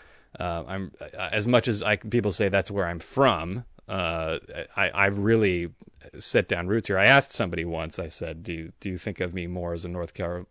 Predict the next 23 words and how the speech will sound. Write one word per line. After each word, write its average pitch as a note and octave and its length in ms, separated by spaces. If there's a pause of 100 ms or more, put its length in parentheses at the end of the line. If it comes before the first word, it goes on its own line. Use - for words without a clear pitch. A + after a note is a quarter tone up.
(120)
uh, F#2 140
Northern A2 240
California A2 420
person G2 320
or F2 180
as E2+ 100
a F2+ 80
Los F#2+ 200
Angeles D#3 260
person?" F2+ 260
I B2 120
think A2 120
of F#2 60
myself F2 300
more F2+ 400
North F#2 200
Carolina, G#2+ 420 (100)
uh, G2 260
Nor-, G#2 160 (500)
North A#2+ 160
California, A#2 580
Northern A#2+ 420
California. G#2+ 680